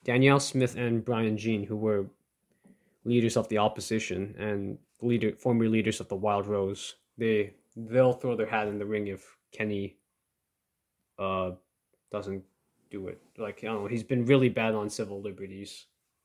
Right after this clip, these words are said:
And I think I remember saying this on the previous episode of this podcast, but Senator John, Josh Hawley from Missouri was concerned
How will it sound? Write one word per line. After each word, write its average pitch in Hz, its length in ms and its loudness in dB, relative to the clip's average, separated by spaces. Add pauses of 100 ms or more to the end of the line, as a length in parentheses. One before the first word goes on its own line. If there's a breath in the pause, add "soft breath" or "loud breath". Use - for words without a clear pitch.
(320 soft breath)
And 107 80 -8
I 101 60 -6
think 120 180 -4
I 113 40 0
remember 110 280 2
saying 113 260 0
this 98 200 -4
on 104 100 -4
the 98 80 -8
previous 104 400 -8
episode 101 300 -8
of 104 120 -20
this 104 120 -20
podcast, 104 580 -8
but 104 180 -6 (640 soft breath)
Senator 123 320 2
John, 113 340 2 (240)
Josh 131 300 4
Hawley 113 320 2
from 104 260 -6
Missouri 101 560 -2 (640)
was 101 240 -2
concerned 101 560 -4